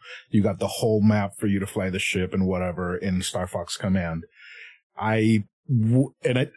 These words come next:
they introduced a couple of things in two. They introduced Star Wolf. They introduced all range mode. Um,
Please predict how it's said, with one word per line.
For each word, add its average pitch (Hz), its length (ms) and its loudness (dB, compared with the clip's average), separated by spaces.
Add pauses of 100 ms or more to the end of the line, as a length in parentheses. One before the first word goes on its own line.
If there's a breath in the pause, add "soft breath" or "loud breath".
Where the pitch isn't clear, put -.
(140)
they 135 240 2
introduced 160 400 2
a 123 40 -4
couple 123 220 0
of 113 80 -2
things 110 240 0
in 87 140 -2
two. 82 180 -4
They 90 140 -4
introduced 107 420 2
Star 107 260 0
Wolf. 98 440 -2 (140)
They 110 180 2
introduced 110 580 2
all 104 180 -2
range 98 380 0
mode. 87 280 -2 (640 soft breath)
Um, 85 400 -4